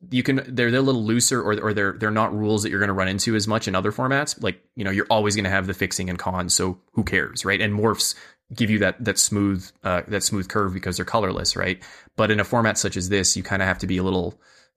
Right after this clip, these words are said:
s-, like, stingy, I guess, with your splash.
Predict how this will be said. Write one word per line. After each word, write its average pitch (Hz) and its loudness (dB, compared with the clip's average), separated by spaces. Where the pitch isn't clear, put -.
s-, - -2
like, 87 -4
stingy, 104 -2
I 104 2
guess, - 0
with 101 0
your 92 0
splash. - -4